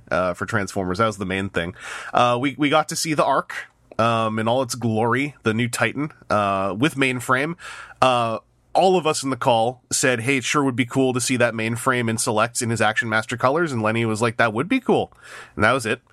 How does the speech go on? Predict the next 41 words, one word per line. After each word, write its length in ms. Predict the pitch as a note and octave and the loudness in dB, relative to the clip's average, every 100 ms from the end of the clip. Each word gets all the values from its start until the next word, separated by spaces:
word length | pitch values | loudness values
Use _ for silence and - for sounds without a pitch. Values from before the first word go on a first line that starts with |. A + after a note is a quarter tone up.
| _ - - - - - | _ -20 -20 -20 -20 -2
Um, 640 | G#2+ A2 G#2 G2+ F#2+ F#2 _ _ _ _ _ _ _ _ _ _ _ _ _ _ - | 0 2 0 -2 -4 -8 _ _ _ _ _ _ _ _ _ _ _ _ _ _ 2
also, 240 | D#3+ D#3+ | 2 2
just 160 | D#3 - | -2 -2
for 80 | C#3+ | -2
the 60 | |
Canadians, 480 | A#2+ B2 A#2+ G#2+ G2 | 0 2 2 0 0
I 100 | A#2 | 0
mentioned 360 | A#2+ A#2 G#2 G2+ | 2 0 -2 -2
Pulse 200 | G2 - | -2 0
Shipping, 380 | F#2+ F2+ F2 - | -2 0 -2 0
and 160 | A2 | 2
they 80 | G#2+ | 0
said 180 | - A2 | 0 0
every 200 | G#2 G#2+ | 0 -2
Canadian 340 | G#2+ G2+ F#2+ | -2 0 0
mentioned 280 | F2+ F#2 G2 | -2 -2 -2
Pulse 160 | F#2+ E2+ | -2 -2
Shipping. 300 | E2 D#2 - | -4 -6 -4
So, 200 | F2 D#2 | -4 -2
you 60 | |
know, 100 | D#2+ | 0
we're 100 | F#2 | 0
working 240 | G2 - C2+ | 0 -2 -4
on 140 | C2+ | -4
it. 100 | - - - | -8 -12 -6
We're 100 | E2 | -4
working 180 | F2 F2 | -2 -4
on 140 | C#2 | -6
it. 60 | - - - - - | -8 -12 -12 -12 -2
Uh, 440 | A#2+ C3+ C3+ B2+ A#2 - - _ _ - | 2 2 2 0 -2 -10 -20 _ _ -8
that, 380 | A#2+ D#3 A3+ E3+ | 0 2 2 2
that 180 | A3 C4 | 2 2
arc, 400 | G3 A#3 - - _ _ _ | 2 0 -2 -20 _ _ _
I 140 | - G#3+ | 0 2
think, 180 | B3+ G3 | 0 -2
is 100 | F3 | -2
kind 220 | G3 A#3+ | 0 0
of 160 | A3 | 0
exciting 540 | F3+ - F3+ F#3+ F3 D3 | -2 -2 0 0 0 -2
in 320 | - D#3 D3 | -2 0 0
that 280 | C#3 C#3+ | 2 0